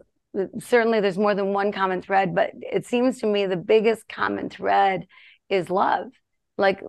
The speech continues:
you guys exude it. You exude it for each other. You exude it for,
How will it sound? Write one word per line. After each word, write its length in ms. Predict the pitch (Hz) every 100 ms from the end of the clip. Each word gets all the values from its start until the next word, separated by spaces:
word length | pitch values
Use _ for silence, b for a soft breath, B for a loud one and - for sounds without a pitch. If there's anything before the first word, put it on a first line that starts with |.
| - - - 208
you 300 | 190 214 208
guys 280 | 208 202 196
exude 420 | 185 175 214 185
it. 200 | 170 - - _ -
You 100 | 190
exude 280 | 170 208
it 120 | 214 226
for 100 | 208
each 180 | 185
other. 400 | 190 190 196 196
You 180 | 190 196
exude 300 | 180 175 196
it 100 | 202
for, 340 | - 185 180